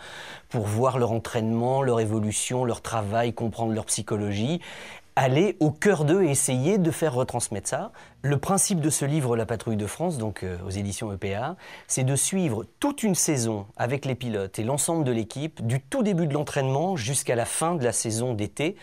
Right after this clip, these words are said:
avec les fameux meetings que, que, que nous voyons, euh, en France, euh,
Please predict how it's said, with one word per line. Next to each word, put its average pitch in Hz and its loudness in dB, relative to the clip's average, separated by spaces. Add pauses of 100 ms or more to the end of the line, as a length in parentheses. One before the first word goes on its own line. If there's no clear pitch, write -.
(260)
avec 104 -4
les 117 -2
fameux 113 -2
meetings 156 0
que, 98 -6
que, 87 -10
que - -14
nous 92 -6
voyons, 98 -6
euh, 90 -12 (520)
en 82 -10
France, - -6
euh, 78 -12